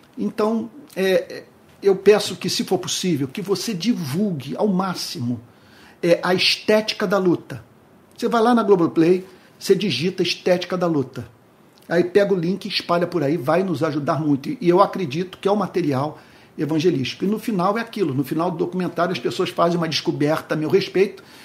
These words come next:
Como alguém já disse, eu não podia imaginar que ele era <laughs> alguém dedicado a esse tipo de tarefa, que só no final as pessoas vão saber quem eu sou, quem não me conhece, é claro. Tá bom?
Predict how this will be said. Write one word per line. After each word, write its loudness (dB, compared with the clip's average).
Como 6
alguém 2
já 2
disse, -2
eu 4
não 2
podia 0
imaginar 0
que -2
ele 2
era 0
<laughs> -18
alguém 0
dedicado 0
a 2
esse -4
tipo -6
de -6
tarefa, 6
que -2
só 4
no 2
final -2
as -6
pessoas -6
vão -2
saber -4
quem 4
eu 2
sou, -2
quem 0
não 4
me 4
conhece, 0
é -4
claro. -6
Tá -8
bom? 2